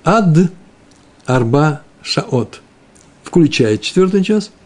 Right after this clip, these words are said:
или не включает? До трех называется. Щас нам будет отвечать Гемара на этот вопрос, выучив это из Минхи.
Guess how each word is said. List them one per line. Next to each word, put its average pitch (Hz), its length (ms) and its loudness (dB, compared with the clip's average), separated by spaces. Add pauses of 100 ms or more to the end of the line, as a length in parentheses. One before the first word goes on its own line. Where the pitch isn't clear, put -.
(160)
или 208 120 4
не 214 140 4
включает? 156 440 0
До 117 100 0
трех 139 340 0
называется. 101 520 -8 (1400)
Щас 202 200 -2
нам 175 100 2
будет 147 160 2
отвечать 123 380 0
Гемара 120 280 0
на 120 60 0
этот 117 100 -6
вопрос, 175 380 -2 (760)
выучив 147 400 0
это 139 260 0 (220)
из 151 200 4
Минхи. 165 380 2